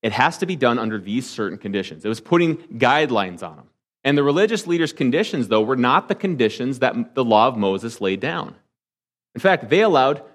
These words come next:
divorce for nearly anything. Did your wife burn your food? Divorce her. I'm not kidding. That was a real one.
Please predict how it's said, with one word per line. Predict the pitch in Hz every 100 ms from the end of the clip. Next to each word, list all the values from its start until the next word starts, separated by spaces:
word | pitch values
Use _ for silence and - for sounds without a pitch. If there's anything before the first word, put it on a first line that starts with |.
| -
divorce | 131 110 113 127 - -
for | _ 139
nearly | 117 117 131 143
anything. | 196 208 120 78 - _ _ _ -
Did | 127
your | 135
wife | 117 135 143
burn | 127 139
your | 143
food? | 131 143 196 208 - -
Divorce | 143 180 233 -
her. | 95 - - _ _ _ _ _ _ _ _ _
I'm | 165
not | 214 214
kidding. | 220 139
That | 165
was | 180
a | 156
real | 151 180
one. | 180 180 95